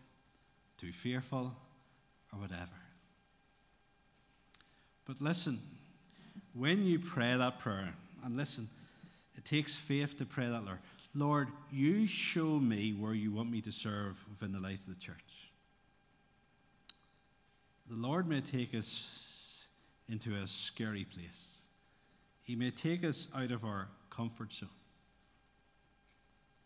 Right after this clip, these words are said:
But I can tell you that when he does that, you will experience a blessing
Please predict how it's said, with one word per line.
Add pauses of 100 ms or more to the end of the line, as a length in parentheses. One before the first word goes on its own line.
(760)
But
I
can
tell
you
that
when (160)
he
does
that, (1120)
you
will (280)
experience
a
blessing